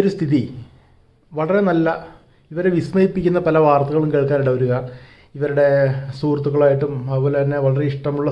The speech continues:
സുഹൃത്തുക്കളായിട്ടും, ആ, ബന്ധുക്കളൊക്കെ ആയിട്ട്, ആ, നല്ല സമയങ്ങൾ ചിലവാക്കാൻ കഴിയുക, ഒരു ഊർജ്ജസ്വലമായ രീതിയിലുള്ള സമയം ചിലവാക്കാൻ കഴിയുക ഒക്കെ ഈ മാസത്തിൽ ശുക്രൻ്റെ ആ സ്ഥിതി കൊണ്ട് ഇവർക്ക് കഴിയും. സൽക്കാരങ്ങളിൽ പങ്കെടുക്കുക തുടങ്ങിയ നല്ല അനുഭവങ്ങളൊക്കെ ഈ മാസത്തിലുണ്ടാവും.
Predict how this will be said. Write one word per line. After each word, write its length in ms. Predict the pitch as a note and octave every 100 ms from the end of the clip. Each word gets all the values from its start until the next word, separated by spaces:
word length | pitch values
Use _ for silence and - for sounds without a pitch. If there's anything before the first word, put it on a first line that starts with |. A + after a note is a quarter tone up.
| C3+
സുഹൃത്തുക്കളായിട്ടും, 600 | C#3 C3+ C3+ C3 C3+ A#2+ - - - - -
ആ, 20 | C3 C3 C3 B2+
ബന്ധുക്കളൊക്കെ 500 | C3 C3+ C#3 C#3+ C3+
ആയിട്ട്, 220 | C3+ C#3 C3+ B2
ആ, 20 | B2+ B2+ B2+ B2+
നല്ല 180 | C3+ D3+ E3
സമയങ്ങൾ 360 | D3+ C#3 C#3 C#3+ E3 - - -
ചിലവാക്കാൻ 360 | C3 C3+ C3+ C#3
കഴിയുക, 280 | C3+ C3 D#3 D#3+
ഒരു 80 | D3+
ഊർജ്ജസ്വലമായ 560 | C#3 D3 C#3 C#3 D3 C#3+ C#3+ - - _ -
രീതിയിലുള്ള 400 | C#3 C#3 C#3+ C#3 C#3+
സമയം 280 | C#3 C#3 F3+ - C3
ചിലവാക്കാൻ 340 | C3 C3 C3 C3+
കഴിയുക 260 | C3 C3+ E3 D3
ഒക്കെ 160 | C#3 G#3 - - D3
ഈ 20 | D3
മാസത്തിൽ 360 | C#3 C3+ F3+ G3 -
ശുക്രൻ്റെ 340 | C#3 E3+ E3+
ആ 60 | E3
സ്ഥിതി 200 | E3 C#3 C#3
കൊണ്ട് 220 | C3+ C3+
ഇവർക്ക് 220 | C3+ C3+
കഴിയും. 240 | C3+ B2 G3 - - - - _
സൽക്കാരങ്ങളിൽ 560 | D#3 C#3 D3+ D3 C#3+ C#3+
പങ്കെടുക്കുക 420 | C3+ C3 C3 C3+ G3
തുടങ്ങിയ 320 | F#3 D3 C#3+ D#3
നല്ല 160 | C#3 C#3 D3
അനുഭവങ്ങളൊക്കെ 580 | C3 B2+ C#3 C#3 C3+ C#3 -
ഈ 20 | C3+
മാസത്തിലുണ്ടാവും. 680 | C3 B2 - A#2+ A2 A#2 G3